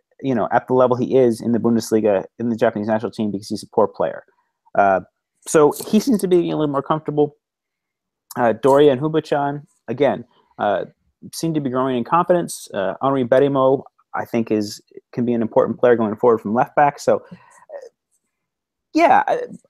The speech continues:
Marseille, again, are not gonna challenge for Europe, but I think that there are enough seeds of change there, if you will, uh, to give this team and to give their fans a little bit more confidence going forward.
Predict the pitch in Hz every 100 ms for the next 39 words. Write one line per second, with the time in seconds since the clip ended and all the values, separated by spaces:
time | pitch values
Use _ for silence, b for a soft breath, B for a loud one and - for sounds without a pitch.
0 | _ 202 226 - 247 220 202 - 160 185
1 | 208 214 185 - 143 143 - 135 120 123
2 | 117 113 156 _ b - 127 - 185 190
3 | 160 147 131 107 131 131 - - 151 151
4 | 135 120 - 120 120 113 110 95 - 110
5 | 110 104 98 b b b - - - _
6 | - 147 165 151 135 - 127 117 110 87
7 | 110 135 139 123 - 113 110 110 107 101
8 | 101 107 98 95 - 98 78 - 69 -